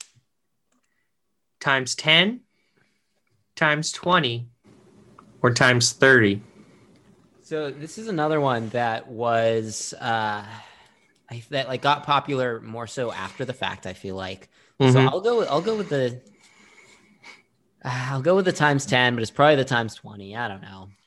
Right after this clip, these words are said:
Speaker 1: Y-, you know what? This one is crazy, Evan. This one is a times thirty. It grossed
Speaker 2: Really?
Speaker 1: a hundred and eighteen million.
Speaker 2: I didn't think that movie did as well as it did. I mean, it's,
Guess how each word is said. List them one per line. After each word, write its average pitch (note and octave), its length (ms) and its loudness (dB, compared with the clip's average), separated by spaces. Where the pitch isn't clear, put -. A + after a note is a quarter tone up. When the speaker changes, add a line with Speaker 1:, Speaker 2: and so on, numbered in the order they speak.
Speaker 1:
Y-, - 220 0
you D3+ 180 6
know E3+ 180 8
what? F3 280 8
This D3+ 240 0
one F3+ 120 2
is E3+ 120 -2
crazy, D3+ 400 0
Evan. B2+ 380 -4
This C#3+ 220 -4
one G3 180 2
is D3 180 0
a B2+ 60 2
times C#3+ 480 0
thirty. B2+ 560 -2
It D#3+ 260 -2
grossed D3 340 2
Speaker 2:
Really? - 40 2
Speaker 1:
a B2 120 0
hundred D3+ 360 2
and B2 180 0
eighteen C#3+ 640 -6
million. A#2+ 180 -6
Speaker 2:
I A3 40 -6
didn't D3 240 -10
think D#3+ 180 -10
that C#3 180 -6
movie C3 280 -6
did B2 280 -4
as A2+ 220 -8
well A2+ 200 -2
as G#2 100 -8
it A2 120 -14
did. A2 180 -6
I G#2 60 -8
mean, A#2 180 -6
it's, A2+ 440 -10